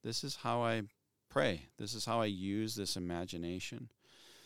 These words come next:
is to really dive into this. You know, it would behoove, um,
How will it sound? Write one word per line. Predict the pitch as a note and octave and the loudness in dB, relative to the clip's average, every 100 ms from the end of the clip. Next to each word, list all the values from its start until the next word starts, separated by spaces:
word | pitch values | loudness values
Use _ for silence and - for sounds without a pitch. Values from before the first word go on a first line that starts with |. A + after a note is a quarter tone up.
| - - - _ _ _ _ - | -20 -20 -20 _ _ _ _ -4
is | G#2+ G2+ - | -2 0 0
to | G#2+ | 0
really | F#2 F#2+ A2 B2+ C#3+ B2 | 0 0 4 4 6 4
dive | F#2+ G2 G2+ G#2 F#2+ | 4 2 4 2 2
into | G2+ A#2 F#2+ | 2 2 0
this. | E2 D#2+ - | -2 -2 -2
You | G2+ | 0
know, | F#2+ E2 | -2 0
it | G#2 | -2
would | F#3 F#3 | -2 -2
behoove, | G#2 F#2+ F#2 A2 B2 A2 | 0 0 0 -2 -2 0
um, | F#2+ F2 E2+ D2+ | 0 0 -2 -6